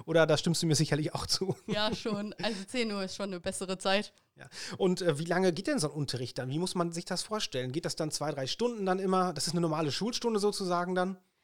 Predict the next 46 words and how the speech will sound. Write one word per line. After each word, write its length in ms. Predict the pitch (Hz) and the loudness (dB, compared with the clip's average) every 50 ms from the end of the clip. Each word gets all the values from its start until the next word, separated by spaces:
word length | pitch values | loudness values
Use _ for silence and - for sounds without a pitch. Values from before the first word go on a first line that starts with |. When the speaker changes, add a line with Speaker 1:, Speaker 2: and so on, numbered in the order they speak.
| _ - | _ -2
Speaker 2:
Ähm, 340 | 226 233 226 226 226 226 - - | 0 0 2 2 0 -2 -4 -2
ja, 200 | 220 226 226 220 | 2 4 4 4
also 200 | 220 220 214 202 | 2 0 -6 -10
wir 100 | 220 220 | -10 -8
machen 240 | 220 226 220 226 | -8 -8 -8 -6
das 200 | 220 214 208 - | -4 -4 -4 -2
ja 120 | - 208 196 | 0 0 2
nach 220 | 202 202 202 196 | 2 2 2 2
dem 160 | - 208 190 | 0 -2 -4
Stundenplan 760 | 180 - - 226 233 247 262 254 - 269 262 262 277 277 269 - _ _ _ _ | -2 -2 0 2 4 4 2 2 2 2 2 4 2 2 0 -4 _ _ _ _
und 160 | - 208 208 | -6 -4 -2
dann, 340 | 190 208 202 202 202 202 196 - | 2 2 2 2 0 -2 -2 -2
ähm, 260 | 208 202 196 196 196 | 0 0 0 0 -2
bekommen 280 | 190 190 - 220 208 202 | -4 -4 -2 -2 -2 0
wir 60 | 202 | -2
immer 180 | 196 190 190 180 | -2 -2 -2 -4
so 100 | 180 - | -4 -4
Einladungen 640 | - 208 220 233 240 247 247 247 247 254 269 285 277 - - - - - - - _ | -2 -2 -2 0 0 0 0 0 0 -2 -4 -6 -8 -10 -16 -20 -20 -20 -20 -14 _
und 160 | - 208 196 | -8 -6 -2
dann, 360 | 208 202 202 202 202 196 185 - | -2 -2 -2 -2 -2 -4 -4 -4
ähm, 460 | 202 196 190 190 185 180 180 185 185 _ _ _ _ _ _ | -4 -2 -2 -2 -4 -4 -6 -6 -8 _ _ _ _ _ _
wählen 220 | 208 220 214 214 202 | -2 0 2 2 2
wir 80 | 196 | 2
uns 140 | 190 190 - | 0 0 0
da 100 | - 190 185 | 0 0 0
rein 340 | 185 202 214 240 277 302 311 - _ _ - - _ | 2 0 0 0 -2 -4 -6 -8 _ _ -20 -12 _
und 160 | - 214 208 | -6 0 2
dann 180 | 214 214 214 214 | 2 2 2 0
nach 160 | 202 202 - | -4 -6 -6
vierzig 340 | - - 254 254 - 233 233 | -8 -8 -8 -8 -6 -2 0
Minuten 440 | 240 233 226 240 247 240 - 240 | 2 4 4 4 2 2 0 -2
geht 180 | 214 214 208 - | 0 0 2 2
das 140 | 214 202 - | 0 0 0
einmal 280 | - 208 214 214 208 | 0 -2 -2 -2 -6
kurz 240 | 202 - 208 190 - | -8 -10 -12 -14 -6
aus, 420 | - - 208 226 247 277 277 - - | 0 2 2 2 2 0 -4 -4 -4
weil 300 | 202 196 196 196 175 - - | -4 -2 -2 -2 -4 -8 -12
dieses 400 | 190 - 208 208 202 202 190 - | -14 -8 -6 -4 -4 -4 -2 -2
Zoom-Meeting 480 | 233 233 233 226 220 214 - - 208 | 0 0 2 2 2 0 0 -2 -2
nicht 160 | 208 208 190 - | -2 -2 -2 -2
länger 180 | 208 220 220 | 0 2 2
als 200 | 208 202 202 - | 2 0 -2 -6
vierzig 220 | - 208 - 196 190 | -12 -14 -12 -6 -4
Minuten 360 | 208 196 190 185 - 190 175 | -2 -2 -2 -2 -4 -4 -2
gehen 240 | 185 202 220 240 247 | 0 0 2 2 4
darf. 280 | 262 269 277 285 - | 4 4 4 2 0